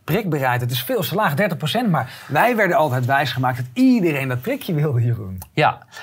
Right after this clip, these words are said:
Speaker 2: maar dan zeggen ze, de algemene
Speaker 1: <clears throat>
Speaker 2: bereidheid steeg juist ze-, tot, eh, zevenenzestig, ehm, tot zevenenzestig procent.
Speaker 1: Ja, opmerkelijk.
Speaker 2: En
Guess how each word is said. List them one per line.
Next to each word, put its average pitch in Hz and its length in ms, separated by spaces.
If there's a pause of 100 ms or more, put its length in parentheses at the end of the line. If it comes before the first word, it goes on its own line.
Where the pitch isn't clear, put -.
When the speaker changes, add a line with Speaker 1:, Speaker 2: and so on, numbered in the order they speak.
(160)
Speaker 2:
maar 127 420
dan 156 120
zeggen 147 260
ze, - 60
de 147 60
algemene 175 480
Speaker 1:
<clears throat> 202 60
Speaker 2:
bereidheid 170 420
steeg 160 420
juist 98 380
ze-, 104 200
tot, 107 160
eh, 101 80
zevenenzestig, 92 920
ehm, 107 240 (140)
tot - 220
zevenenzestig 95 920
procent. - 800 (1040)
Speaker 1:
Ja, 156 280 (340)
opmerkelijk. 170 760
Speaker 2:
En - 60